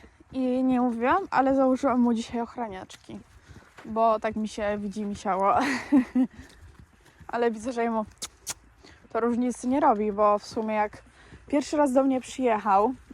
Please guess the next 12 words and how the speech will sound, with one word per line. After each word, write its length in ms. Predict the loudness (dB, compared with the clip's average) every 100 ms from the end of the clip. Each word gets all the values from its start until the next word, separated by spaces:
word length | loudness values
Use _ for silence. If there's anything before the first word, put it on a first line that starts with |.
| -6
<clears throat> 400 | 2 4 2 0
to 100 | -4
już 100 | -6
było 200 | -6 -8
trzy 180 | -8 -6
lata 240 | -4 -2 -6
temu, 340 | -6 -10 -10
by 200 | -8 -6
the 140 | -4
way, 220 | -2 -2 -2
<laughs> 80 | -6 -10 _ 0 2 4 2 -2 -12 -20 -20 -20 -20 -2
em, 760 | 2 4 4 4 4 4 2